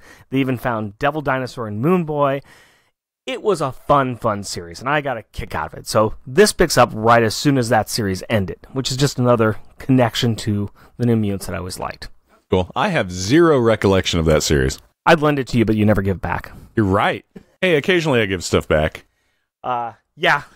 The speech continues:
Speaker 1: yeah, yeah. Uh, it's, it's a fun series, and I, I highly recommend people look for it and read it because it's really good.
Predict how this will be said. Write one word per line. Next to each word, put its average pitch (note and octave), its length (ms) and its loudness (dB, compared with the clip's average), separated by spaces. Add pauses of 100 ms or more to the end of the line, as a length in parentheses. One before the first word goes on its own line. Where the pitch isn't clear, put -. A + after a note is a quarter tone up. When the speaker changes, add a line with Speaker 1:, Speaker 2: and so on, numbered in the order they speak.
(100)
Speaker 1:
yeah, A2+ 200 -6 (240)
yeah. F#2+ 180 -20 (500)
Uh, F3+ 120 0
it's, G#3 280 -6
it's G#3+ 120 -4
a A3 60 2
fun E3 240 0
series, B2+ 340 0
and C#3 140 -4
I, C3 260 2
I B2 140 0
highly A#2 460 -2
recommend A2 420 2
people G2 240 -4
look G2+ 240 -4
for G2 240 0
it - 80 -2
and F#2 300 0
read F#2+ 180 -2
it - 180 -6
because F#2+ 440 2 (480)
it's D3+ 260 2
really A2 300 -2
good. A#2+ 500 -14